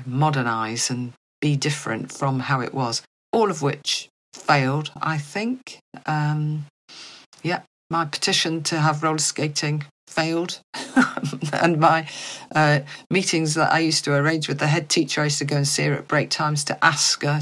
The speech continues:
to do things differently and persuade her why. And she used to say, "That's very interesting," and not change. I mean, it was good that you could go and ask her at least. What I did learn from that is that you have to raise things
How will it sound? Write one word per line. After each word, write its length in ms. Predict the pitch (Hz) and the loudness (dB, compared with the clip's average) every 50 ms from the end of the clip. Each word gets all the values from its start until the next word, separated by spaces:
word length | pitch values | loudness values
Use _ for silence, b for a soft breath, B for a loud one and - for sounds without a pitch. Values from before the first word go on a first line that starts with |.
| 147 - | 0 -2
to 280 | - - 143 139 147 | -2 0 0 0 0
do 260 | 143 143 - - 160 147 | 0 0 0 0 0 0
things 300 | 147 - 151 147 139 - | 0 0 0 0 0 0
differently 600 | - 143 - - 139 - - - 143 143 143 143 B B B B B | -2 -4 -4 -4 -6 -4 -2 0 2 2 0 -2 B B B B B
and 100 | B 151 | B -4
persuade 400 | - 160 147 - - 156 156 143 | 0 0 0 2 2 2 2 2
her 60 | 143 | 2
why. 400 | 139 139 139 139 135 135 151 156 147 | 2 2 4 4 4 2 0 0 -2
And 180 | - 143 151 151 | -2 -2 0 0
she 140 | - - 143 | 0 -2 -2
used 120 | 139 - | -2 -2
to 40 | - | -2
say, 140 | - - - | -2 -2 -2
"That's 180 | - - - - | -2 -2 -4 -4
very 320 | - - 139 131 127 131 | -4 -2 -2 0 0 -2
interesting," 640 | 139 143 - 165 165 - - - 165 160 160 160 - | -2 -4 -4 -2 -2 -2 0 0 0 -2 -2 -2 -2
and 280 | - 143 143 139 127 | -2 0 0 0 0
not 180 | 131 139 139 - | -2 -4 -6 -6
change. 320 | - - 117 113 113 - - _ _ _ - - | -6 -6 -4 -4 -6 -10 -14 _ _ _ -10 -6
I 80 | - - | -4 -2
mean, 100 | 240 349 | 0 0
it 20 | |
was 120 | 302 170 | 0 0
good 200 | 143 156 233 247 | 2 2 2 2
that 80 | - - | 0 -2
you 60 | - | -4
could 120 | 143 - 147 | -4 -2 0
go 120 | 151 156 | 0 2
and 80 | 139 123 | 2 2
ask 220 | 143 147 - - | 0 0 -2 -4
her 80 | - - | -6 -6
at 100 | - - | -4 -4
least. 360 | 175 170 147 - - - - _ _ _ _ - - 151 147 | -4 -4 -4 -4 -6 -8 -10 _ _ _ _ -10 -10 -10 -8
What 260 | - 165 185 226 143 | -4 2 4 4 4
I 40 | 180 | 6
did 160 | 190 247 247 | 4 4 4
learn 260 | 214 165 139 131 127 127 | 4 4 4 4 2 0
from 260 | - 139 131 135 131 | 0 -2 0 2 4
that 300 | 127 127 135 135 - - | 4 4 4 4 2 0
is 200 | 170 170 160 - | 0 0 0 0
that 380 | - 160 156 - - - - 160 - _ _ _ _ _ _ - | 0 0 -2 -2 0 -2 -2 -2 -4 _ _ _ _ _ _ -6
you 140 | - 151 156 | -2 0 0
have 120 | 196 196 - | 0 0 0
to 100 | 180 151 | 0 2
raise 380 | 147 165 165 165 170 151 143 | 2 4 4 2 2 0 -2
things 560 | - - 113 101 95 104 139 160 151 - - | -4 -4 -4 -4 -4 -4 -4 -4 -4 -6 -6